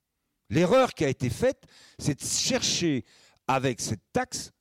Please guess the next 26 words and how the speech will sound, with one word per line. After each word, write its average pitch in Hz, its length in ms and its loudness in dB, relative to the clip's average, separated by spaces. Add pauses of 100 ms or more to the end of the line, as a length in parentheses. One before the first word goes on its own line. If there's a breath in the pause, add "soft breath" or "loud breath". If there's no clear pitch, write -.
(160)
à 127 100 2
avoir 160 180 2
des 123 80 0
recettes 117 340 -2
fiscales. 78 480 -12 (200)
Là, 180 280 2 (320)
catastrophe. - 680 -6 (1400)
Mais 104 80 0
politiquement, 170 640 2
rien 202 280 0
que 160 40 -6
de 165 100 4
le 156 80 0
dire, 139 340 -4 (240)
bon, - 160 -16
aujourd'hui, 95 300 -4
vous 90 160 -6
êtes 90 100 -8
tr-, - 160 -10 (340 loud breath)
c'est - 120 -20
ce - 80 -18
que 92 80 -12
disait 87 200 -12
tout - 160 -14
à 95 60 -2
l'heure, 80 320 -4